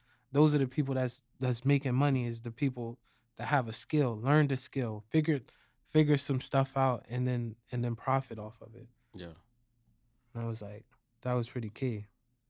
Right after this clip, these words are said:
Speaker 1: Yeah.
Speaker 2: Yeah. See, for me, th-, that conversation yesterday, it, it, it went far in my head 'cause I'm like, "Damn, like, you know, being an entrepreneur isn't, is not easy whatsoever." Like,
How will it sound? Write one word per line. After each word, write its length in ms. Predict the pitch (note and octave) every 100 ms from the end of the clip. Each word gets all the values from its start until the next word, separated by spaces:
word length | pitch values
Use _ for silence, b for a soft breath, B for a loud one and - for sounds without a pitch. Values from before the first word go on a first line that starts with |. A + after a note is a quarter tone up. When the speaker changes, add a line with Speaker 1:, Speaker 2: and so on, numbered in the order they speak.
| _ -
Speaker 1:
Yeah. 280 | A2 G2+ G#2 _ _ _ _ _ _ _ _ _ _ _ _ _ -
Speaker 2:
Yeah. 320 | G#2+ G#2+ G#2 - _ _ _
See, 320 | - C3+ A#2+
for 200 | A#2+ -
me, 380 | G#2+ C3+ C#3 C3+ _ _ - B B B B _ _ _ _ - - _ -
th-, 140 | F#2
that 140 | G#2+ -
conversation 440 | B2 A2 A#2 G#2
yesterday, 460 | G2 - G2+ G2 F2+
it, 240 | F#2 F#2
it, 200 | - G2 - -
it 40 |
went 240 | F#2+ G#2 -
far 380 | G#2 F#2+ F2 -
in 100 | F#2
my 140 | F#2
head 280 | F#2 F#2+ F#2
'cause 140 | - F2
I'm 60 | F#2+
like, 200 | D#2 -
"Damn, 340 | F#2 F2+ E2+
like, 180 | E2 E2 _ _ _ _ _ _ _ _ _ _ _ -
you 120 | F#2
know, 320 | F2+ E2+ -
being 180 | A#2 A#2+
an 60 | G2+
entrepreneur 520 | G#2 G2 G2+ G2+ G2+ _ -
isn't, 360 | G2+ G2+ F#2 F#2+
is 160 | F2+ E2+
not 240 | G2 F#2+
easy 280 | F#2+ F#2 F2
whatsoever." 640 | E2+ F#2+ - F2 F2+ E2+ E2
Like, 220 | D#2+